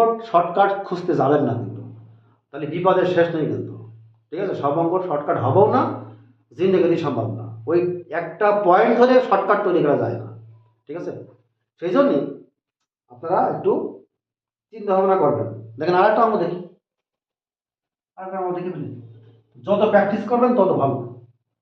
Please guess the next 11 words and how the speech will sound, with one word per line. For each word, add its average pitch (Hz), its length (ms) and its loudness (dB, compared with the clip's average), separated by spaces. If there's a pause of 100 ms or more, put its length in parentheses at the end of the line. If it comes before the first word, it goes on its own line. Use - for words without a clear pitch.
(520)
কোন 240 160 0 (140)
সংখ্যার 220 380 4 (100)
বিয়াল্লিশ 214 300 2 (100)
পার্সেন্টের, 247 400 4 (220)
সরি, 160 160 0 (340)
কোন 190 180 0 (280)
সংখ্যার 190 380 2 (140)
বিশ 190 200 0 (460)
পার্সেন্টের 208 420 -8
সাথে 214 180 -6 (500)
চব্বিশ 202 320 -4